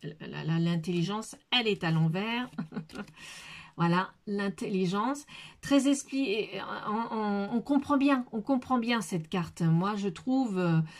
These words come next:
bon, et alors, et, et je l'ai pris à l'envers ou pas ? Parce qu'il y a des cartes qui sont à l'envers et d'autres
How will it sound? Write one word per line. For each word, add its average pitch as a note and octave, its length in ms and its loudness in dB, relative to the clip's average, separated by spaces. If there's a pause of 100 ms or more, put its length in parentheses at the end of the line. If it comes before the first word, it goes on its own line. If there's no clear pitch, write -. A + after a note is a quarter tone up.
(360)
bon, D3 200 -4 (100)
et G3 80 -2
alors, G3 220 0
et, G3 180 0
et G3 80 -2
je E3+ 140 0
l'ai A#3+ 80 0
pris - 220 -4
à A3+ 100 6
l'envers A#3+ 320 4 (120)
ou D#4+ 60 6
pas ? D#3+ 320 0 (640)
Parce D#3+ 200 -8
qu'il G3 160 -4
y G3 80 2
a G3 60 2
des A3+ 200 -4
cartes F#3+ 240 -2
qui A3 140 -10
sont F#3+ 260 -4
à E3+ 60 2
l'envers A#3+ 720 2
et G3 160 0
d'autres A#3+ 600 -2